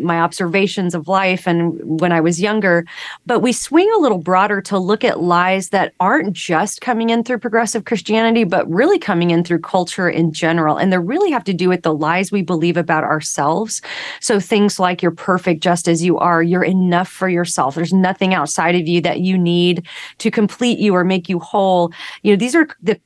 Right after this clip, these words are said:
the types of things we hear from culture, and they sound really positive. They sound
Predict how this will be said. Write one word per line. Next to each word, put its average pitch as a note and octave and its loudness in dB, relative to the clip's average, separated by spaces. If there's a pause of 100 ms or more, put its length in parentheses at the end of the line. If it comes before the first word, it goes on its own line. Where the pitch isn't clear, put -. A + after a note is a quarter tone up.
the F#3 2
types B3+ -4
of G3 0
things F3 0
we F3+ 2
hear A3+ 0
from F3+ -2
culture, E3+ 0
and G3+ 2
they G3 2
sound F4 0
really B3 2
positive. F3 -2
They E3 2
sound C4 0